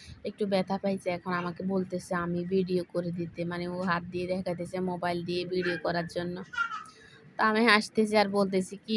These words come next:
এগুলা ভিডিও করব, ভিডিও করব?" ও মাথা দিয়ে বলতেছে, "হ্যাঁ।" আমার মেয়েটার শরীর অনেক খারাপ, যে দেখে সেই তার জন্য মায়া লাগে, বলতেছে যে, "আপনার মেয়ে এত অসুস্থ,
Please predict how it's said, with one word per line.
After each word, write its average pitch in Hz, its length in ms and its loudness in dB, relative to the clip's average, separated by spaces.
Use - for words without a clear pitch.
এগুলা 185 260 2
ভিডিও 196 380 2
করব, 185 260 -2
ভিডিও 190 400 2
করব?" 180 220 -2
ও 185 160 6
মাথা 185 420 0
দিয়ে 175 240 -2
বলতেছে, 185 560 -4
"হ্যাঁ।" 180 260 -2
আমার 226 220 2
মেয়েটার 214 400 4
শরীর 196 400 2
অনেক 190 320 0
খারাপ, 180 520 2
যে 233 280 8
দেখে 208 340 4
সেই 190 420 4
তার 196 220 0
জন্য 185 260 0
মায়া 180 280 2
লাগে, 175 280 -2
বলতেছে 180 460 -6
যে, 175 120 -2
"আপনার 175 340 -2
মেয়ে 175 260 -2
এত 196 260 -4
অসুস্থ, 175 520 -2